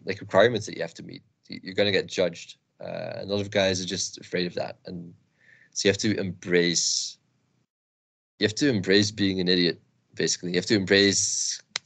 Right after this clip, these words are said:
you know, getting rejected, getting the door slammed into your face.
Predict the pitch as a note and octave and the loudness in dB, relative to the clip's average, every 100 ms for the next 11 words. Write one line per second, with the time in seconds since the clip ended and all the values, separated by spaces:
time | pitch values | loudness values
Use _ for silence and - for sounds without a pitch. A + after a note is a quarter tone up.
0 | _ _ G2 F#2+ F#2+ G2+ F#2+ F#2+ F2 F#2 | _ _ -2 -2 2 2 2 0 0 0
1 | - G2+ F#2 F#2+ G2+ F#2+ G2+ F#2 - F2+ | 0 0 0 0 0 0 0 2 2 0
2 | F#2+ F2+ F#2+ F#2 F#2 F#2 F2 - | 0 -4 -6 0 2 2 2 -4